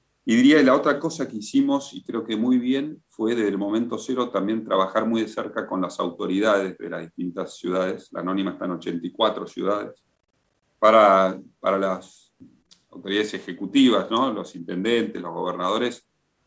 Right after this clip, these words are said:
la verdad que fue un desafío muy grande, lidiar con lo desconocido, lidiar con el miedo de la gente. Y bueno, ahí siempre tratamos, tratamos de ponernos a disposición, de,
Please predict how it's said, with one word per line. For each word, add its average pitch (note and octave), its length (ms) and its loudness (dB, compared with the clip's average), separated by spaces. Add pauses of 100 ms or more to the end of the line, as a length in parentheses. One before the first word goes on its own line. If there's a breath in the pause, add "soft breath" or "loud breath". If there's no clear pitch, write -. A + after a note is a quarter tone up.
la - 100 0
verdad A2 180 4
que G#2+ 80 0
fue A2 140 -4
un G#2+ 80 0
desafío G2 840 -2 (840)
muy G#2+ 160 0
grande, G2+ 640 0 (680)
lidiar G#2+ 360 0
con G#2+ 120 0
lo G2 80 -2
desconocido, F#2 720 -2
lidiar F#2+ 320 -2
con G2 160 -6
el F2+ 120 -6
miedo G#2 420 0
de F2 80 -10
la F2+ 100 -12
gente. - 480 -8 (600)
Y - 40 -14
bueno, G2 180 2
ahí A2 80 2
siempre C3 360 2
tratamos, G#2 540 0
tratamos G#2+ 400 0
de F#2+ 80 -2
ponernos G#2 440 -4
a F#2+ 40 -6
disposición, B2 920 -2 (600)
de, G2 220 4